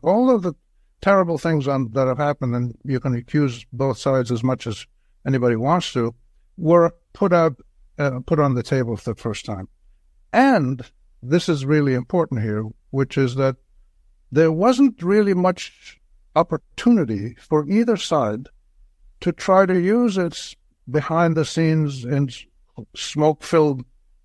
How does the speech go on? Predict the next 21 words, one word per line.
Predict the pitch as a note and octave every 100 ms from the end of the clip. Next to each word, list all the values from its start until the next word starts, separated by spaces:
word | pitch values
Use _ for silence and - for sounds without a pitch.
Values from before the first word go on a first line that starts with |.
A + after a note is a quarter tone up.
| _ -
rooms, | C3 D3+ D#3 D3+ C3 -
behind | C3 C3+ D3 D#3 -
closed | E3 D#3 C3+
doors, | D3 D3+ D3+ - _ _ _ _ -
lobbying, | C#3 D3+ D3 D#3 D3+ D#3
influencing, | D3 D3 D#3 D3+ C#3+ - D3 D3
threatening, | C#3 C#3+ D3+ - D#3 D3 C#3+ C#3+ _ -
cajoling, | C3 B2+ C#3+ C#3+ D3 C#3+ C#3+
enticing, | B2+ B2 - C#3+ D3 D3+ C#3 - _ _ - -
uh, | C3
people, | A2 D#3 C#3+ D3 D3 - _ _ _ _
which | - D3+ D#3+
is, | E3+ D3 C#3 - _ -
has | D3+
happened | D#3+ D#3 D3 C3 - -
over | C#3 C3+
the | B2
whole | A2+ C3 A#2+
last | B2+ C3 A#2
hundred | - B2+ A#2 A2
years. | G3+ E3+ A2+ A#2+